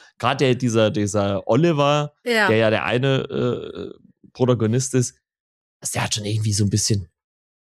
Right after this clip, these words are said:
Speaker 1: also da hatte ich schon irgendwie so Vibes, irgendwie, der, das, der wirkt hier irgendwie nicht ganz sauber. Also irgendwas, äh,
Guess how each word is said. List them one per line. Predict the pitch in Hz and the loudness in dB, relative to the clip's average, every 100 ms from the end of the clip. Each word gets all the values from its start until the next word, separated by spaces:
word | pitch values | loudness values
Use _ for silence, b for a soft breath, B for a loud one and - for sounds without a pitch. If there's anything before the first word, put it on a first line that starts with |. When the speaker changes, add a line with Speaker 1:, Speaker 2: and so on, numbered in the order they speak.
| - | -18
Speaker 1:
also | 92 95 | -12 -6
da | 110 | -4
hatte | 135 | -2
ich | |
schon | 135 127 | 0 0
irgendwie | 127 123 | 0 0
so | 117 | 0
Vibes, | 104 104 - | 0 -2 -4
irgendwie, | 147 120 92 | -12 -14 -12
der, | 90 87 | -12 -12
das, | 85 95 - - - - | -12 -12 -10 -8 -10 -10
der | 82 | -8
wirkt | 95 127 - | -8 -6 -4
hier | 135 | -4
irgendwie | 143 143 | -4 -8
nicht | 139 | -6
ganz | - 143 135 | -4 -2 0
sauber. | 131 143 110 | 2 4 2
Also | 95 98 | 0 -2
irgendwas, | 87 147 135 135 135 - - - - | -2 -4 0 0 0 -6 -8 -10 -10
äh, | - 135 127 - - | -6 -4 -4 -6 -10